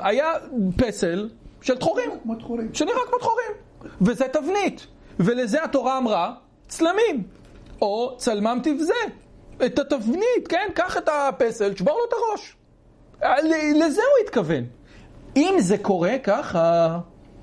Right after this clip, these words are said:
Speaker 1: יהיה צלם מונח רב משמעי ומסופק. שים לב. ואז יכול להיות שזה משהו כזה. שהצלם,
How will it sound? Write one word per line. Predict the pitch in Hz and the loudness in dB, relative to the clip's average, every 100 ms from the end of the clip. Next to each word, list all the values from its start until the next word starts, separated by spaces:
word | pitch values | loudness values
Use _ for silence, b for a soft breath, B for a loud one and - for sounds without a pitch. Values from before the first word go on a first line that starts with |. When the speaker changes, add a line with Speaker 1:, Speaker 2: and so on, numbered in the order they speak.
| B B B B B B B - | B B B B B B B 0
Speaker 1:
יהיה | 165 247 320 | 2 0 -2
צלם | - - 311 349 262 262 - | -6 -2 2 2 2 -2 0
מונח | 185 196 220 - - | 2 2 2 0 0
רב | 185 208 208 | 2 2 2
משמעי | 240 - 208 156 139 | 0 0 2 4 4
ומסופק. | 165 - 190 - - - - - - - - - - | 2 -2 0 0 -2 -8 -20 -20 -20 -18 -16 -16 -12
שים | - 220 247 | -2 0 2
לב. | 220 123 131 - | 0 -4 -10 -2
ואז | 135 226 269 180 | 0 2 2 0
יכול | 180 190 | 0 2
להיות | 185 220 269 262 | 2 2 2 0
שזה | 165 156 | 0 0
משהו | 170 165 | 0 0
כזה. | 156 127 107 - - - - - - - | 0 0 0 -6 -14 -16 -16 -14 -12 -6
שהצלם, | - - 220 240 226 - 269 269 190 190 | -2 2 0 0 -4 0 -2 0 0 0